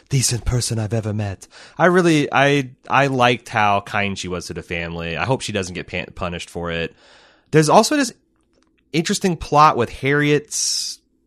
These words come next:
uh, p-, keeper, paramour. I don't know what he is. He's the snooty English high society type to try to shame Lady Fitz to protect his wife's honor, and now he's, like, all about Harriet,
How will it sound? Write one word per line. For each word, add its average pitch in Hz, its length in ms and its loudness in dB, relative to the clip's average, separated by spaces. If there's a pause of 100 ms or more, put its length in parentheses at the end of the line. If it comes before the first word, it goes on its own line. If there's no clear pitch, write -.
(120)
uh, 95 640 0 (440)
p-, 120 120 -4
keeper, 175 520 2
paramour. 160 520 4
I 151 80 8
don't 147 100 2
know 127 100 2
what 110 200 2
he 92 160 0
is. 92 160 -2
He's 147 160 -4
the 151 80 -2
snooty 175 540 -2 (200)
English 147 280 2
high 135 180 6
society 120 480 0
type 104 280 -2
to 98 60 -10
try 107 200 0
to 95 80 -6
shame 104 280 -2
Lady 98 200 -2
Fitz - 520 -4 (280)
to - 100 -6
protect 120 320 0
his 95 120 -6
wife's 95 300 0
honor, 143 640 2 (240)
and 98 120 -4
now 110 300 4
he's, 104 220 -4
like, 101 120 2
all 98 140 4
about 92 280 0
Harriet, 131 680 0